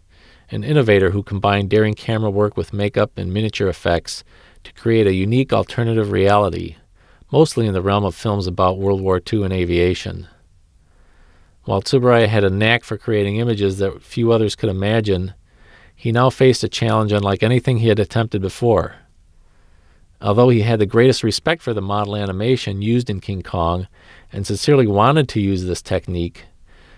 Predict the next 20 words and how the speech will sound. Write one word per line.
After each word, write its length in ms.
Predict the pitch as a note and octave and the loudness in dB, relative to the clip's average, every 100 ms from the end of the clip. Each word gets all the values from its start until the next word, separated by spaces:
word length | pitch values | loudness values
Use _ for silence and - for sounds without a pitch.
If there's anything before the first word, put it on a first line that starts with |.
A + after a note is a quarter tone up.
| - _ | -20 _
Tsuburaya 440 | - C3+ C3 B2+ G#2+ | -4 0 4 4 4
faced 340 | - A#2 - | 2 0 2
up 100 | A#2 | -2
to 80 | - | 0
the 80 | G2+ | -4
grim 260 | G2+ A2 | 0 -2
fact 320 | F#2+ G#2+ G2+ - | 0 0 0 0
that 100 | G2+ | -4
there 100 | F#2 | -4
was 140 | F2+ | -2
no 160 | A2 A2+ | -2 0
one 140 | G#2+ | 0
in 100 | G2 | -2
Japan 440 | - - G2+ G2+ | -6 -6 -4 -4
who 120 | F2+ G2 | -4 -4
was 140 | F2+ | -4
experienced 640 | F2 - C3+ C3+ F#2+ - F2+ | -8 -6 -4 -2 -2 -4 -6
in 120 | F2 | -2
model 320 | E2+ F2+ E2+ | 0 0 0
animation. 720 | F2 F2 F2 F2 - F2 E2 | -2 -4 -4 -6 -8 -12 -14